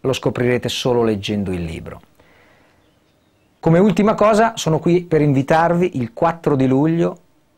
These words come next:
alle ore undici in Villa Frua a Laveno per la presentazione ufficiale di questo libro, che secondo me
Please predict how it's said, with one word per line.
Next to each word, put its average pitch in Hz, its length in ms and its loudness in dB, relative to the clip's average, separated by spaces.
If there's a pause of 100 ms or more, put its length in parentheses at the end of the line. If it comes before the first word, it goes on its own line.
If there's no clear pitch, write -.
(120)
alle 113 200 0
ore 131 160 2
undici 151 760 -2
in 117 140 -2
Villa 113 240 0
Frua 139 460 0
a 113 60 2
Laveno 107 560 -2 (1000)
per 135 140 0
la 139 100 2
presentazione 143 720 0
ufficiale 113 840 -2 (480)
di 131 120 -4
questo 123 320 -4
libro, 95 420 -4 (760)
che 143 100 -2
secondo 151 380 2
me 110 180 -2